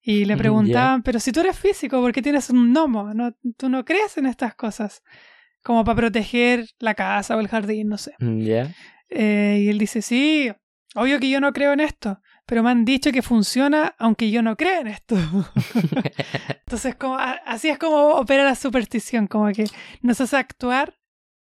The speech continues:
Speaker 1: igual, como que igual seguimos actuando como si creyéramos, a pesar de que conscientemente nos decimos, "No, yo no creo en esto".
Speaker 2: Es que por si acaso, en una de esas.
Speaker 1: Es que por si acaso,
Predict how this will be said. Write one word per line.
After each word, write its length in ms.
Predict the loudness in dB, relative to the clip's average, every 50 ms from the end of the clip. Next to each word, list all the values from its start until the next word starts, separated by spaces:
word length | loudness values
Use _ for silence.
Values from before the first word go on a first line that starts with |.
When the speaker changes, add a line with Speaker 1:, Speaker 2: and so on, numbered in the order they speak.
| _
Speaker 1:
igual, 500 | -10 -8 -6 -4 -2 -2 -2 -2 -4 -6 -4
como 180 | -2 0 0
que 80 | 0 0
igual 200 | 0 0 0 0
seguimos 380 | 0 -2 0 0 2 0 0 -2
actuando 440 | -4 -6 -2 -2 0 0 2 0 0
como 220 | 0 0 0 0
si 140 | -2 -2 -2
creyéramos, 580 | 0 0 2 2 2 2 2 2 2 0 -2 -4
a 40 | -6
pesar 300 | -6 -6 -6 -6 -6 -6
de 100 | -6 -8
que 120 | -8 -6 -6
conscientemente 920 | -4 -4 -4 -4 -2 0 0 0 0 0 0 0 0 0 0 -4 -6 -8 -8 -14 -20 -18 -20 -20 -10 -4
nos 180 | 0 0 0 2
decimos, 560 | 0 -2 0 2 4 4 4 4 2 0 -2 -2
"No, 160 | -2 0 0
yo 160 | 0 -2 0
no 120 | 0 -2
creo 220 | -2 0 0 2 2
en 80 | 2
esto". 380 | 0 0 -2 -8 -14 -14 -14 -14 _ _ _ _ _ _ _ _ _ -6
Speaker 2:
Es 160 | -4 -4 -2
que 120 | -2 -4 -6
por 280 | -6 _ -4 -4 -4 -2
si 160 | -2 -2 -2
acaso, 600 | -2 0 -2 -2 -2 -2 -4 -6 -4 -4 -2 -2
en 140 | 0 0 0
una 260 | 0 0 0 0 0
de 120 | 0 -2 -4
esas. 280 | -4 -6 -10 -12 -12 _ _ _ _ _ _ _ _ -6
Speaker 1:
Es 140 | -4 -4 -2
que 100 | -2 -2
por 180 | 0 0 -2
si 140 | -2 0 -2
acaso, 480 | -2 0 0 -4 -4 -6 -10 -16 -16